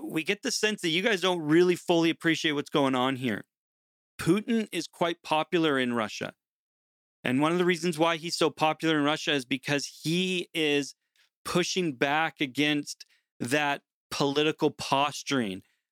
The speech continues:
that, that exporta-, you know, that, that exporting of political ideology from the West. And people really appreciate, you know, his pushback on that. And you're seeing that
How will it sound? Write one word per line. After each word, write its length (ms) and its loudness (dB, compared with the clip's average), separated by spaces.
that, 360 -2
that 240 0
exporta-, 1040 0
you 160 0
know, 60 0
that, 320 -2
that 260 0
exporting 680 2
of 220 -2
political 720 2
ideology 1120 0
from 320 0
the 100 4
West. 560 0
And 480 0
people 340 2
really 280 4
appreciate, 760 0
you 140 4
know, 340 0
his 460 -6
pushback 580 -2
on 220 2
that. 180 0
And 100 -2
you're 120 4
seeing 480 0
that 260 -2